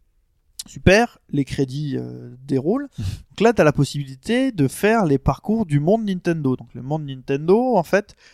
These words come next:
Speaker 1: c'est, euh, avec des niveaux particuliers. Donc le niveau de Peach, par exemple, il y a des cœurs dessinés au sol et si ta balle tombe sur le cœur, elle roule tout droit pour aller plus vite. Faut savoir utiliser ça. Alors il y a des défis pour débloquer ces choses-là. Et quand même, moi, j'avoue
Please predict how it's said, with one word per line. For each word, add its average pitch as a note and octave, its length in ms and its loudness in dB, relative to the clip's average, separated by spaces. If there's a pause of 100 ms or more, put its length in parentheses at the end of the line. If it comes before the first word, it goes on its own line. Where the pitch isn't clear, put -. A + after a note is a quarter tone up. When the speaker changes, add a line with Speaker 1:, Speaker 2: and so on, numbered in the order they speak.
(140)
Speaker 1:
c'est, D#3+ 340 0
euh, B2+ 400 -4
avec B2+ 200 -4
des B2 100 -4
niveaux C3 160 0
particuliers. D3 440 -4
Donc F#3+ 160 -6
le B2 60 -10
niveau B2 160 -4
de C3+ 80 -10
Peach, - 300 -8
par A#2 140 -12
exemple, D#3 240 -6
il - 20 -4
y - 20 -4
a C3 40 -2
des B2+ 100 -6
cœurs F#3 260 2
dessinés C3 280 -6
au B2+ 60 -8
sol F#3 280 0
et C#3 60 -2
si - 140 -14
ta B2+ 140 -2
balle D#3 220 0
tombe D#3+ 240 -4
sur C3 100 -8
le C3 80 0
cœur, G3 220 2
elle C#3 80 2
roule D#3 200 2
tout E3 120 2
droit E3 180 2
pour C#3+ 140 -4
aller D3+ 120 0
plus D3+ 140 -4
vite. B2+ 180 -6 (480)
Faut - 80 -20
savoir B2 280 -4
utiliser B2 320 -10
ça. F3+ 260 0 (340)
Alors C3 120 0
il - 20 0
y D#3 60 4
a - 20 2
des E3 140 4
défis A3 580 -2 (320)
pour D3+ 140 0
débloquer D#3 320 2
ces C#3+ 120 -6
choses-là. C#3 400 -4 (540)
Et B3 220 2 (100)
quand A#3+ 160 4
même, G#3+ 320 2
moi, F#3 220 4
j'avoue F3 480 0